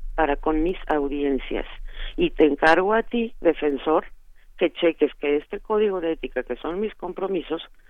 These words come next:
se cumpla, porque cuando se, cuando no se cumpla, tú me tienes que hacer ver que no lo estoy cumpliendo". Y las audiencias tienen que hacerlo ver al defensor también. Entonces,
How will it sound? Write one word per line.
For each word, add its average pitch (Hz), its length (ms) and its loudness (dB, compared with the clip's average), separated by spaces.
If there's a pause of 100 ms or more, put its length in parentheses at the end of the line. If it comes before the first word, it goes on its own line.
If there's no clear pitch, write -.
(540)
se 147 80 2
cumpla, 143 580 2 (380)
porque 135 300 -4
cuando 120 320 -4
se, 123 420 -2 (260)
cuando 117 260 -2
no 135 180 2
se 208 120 0
cumpla, 180 440 0
tú - 140 -6
me 156 120 -2
tienes 131 300 -4
que 131 100 -6
hacer 131 220 0
ver 143 180 8 (760)
que 135 80 -4
no 123 140 2
lo 110 80 0
estoy 98 220 -2
cumpliendo". - 480 -10 (800)
Y 123 140 2
las 117 180 -2
audiencias 131 560 4
tienen 113 240 -2
que 113 80 2
hacerlo 110 320 0
ver 107 240 0
al 110 160 -2
defensor 113 460 -4
también. 104 360 -6 (640)
Entonces, 170 320 2